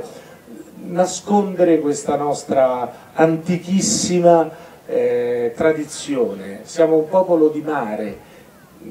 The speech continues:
anche chi vive in Padania in qualche modo è un mezzo marinaio, e quindi dobbiamo avere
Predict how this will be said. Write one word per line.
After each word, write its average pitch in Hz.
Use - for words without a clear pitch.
anche 160
chi 156
vive 147
in 147
Padania 117
in 117
qualche 127
modo 120
è 113
un 110
mezzo 113
marinaio, 101
e -
quindi 214
dobbiamo 170
avere 151